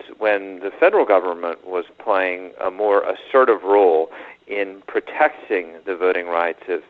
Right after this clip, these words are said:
people who had been denied those rights.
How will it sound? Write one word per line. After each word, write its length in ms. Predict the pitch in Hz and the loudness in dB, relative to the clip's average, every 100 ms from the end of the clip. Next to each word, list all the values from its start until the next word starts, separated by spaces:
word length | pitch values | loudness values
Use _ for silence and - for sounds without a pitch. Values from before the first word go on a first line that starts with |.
| _ | _
people 460 | - 98 - 92 - - - - - - | -10 -10 -2 -2 -2 -10 -20 -20 -20 -10
who 480 | 113 101 98 95 98 | -4 -2 -2 -4 -4
had 240 | 101 - | -6 -4
been 400 | 101 95 92 87 - - | -4 -4 -8 -18 -20 -12
denied 460 | 98 101 156 113 85 65 90 | -2 2 2 2 -4 -12 -4
those 200 | 90 82 | -2 -2
rights. 420 | 92 85 78 73 | 0 2 2 -4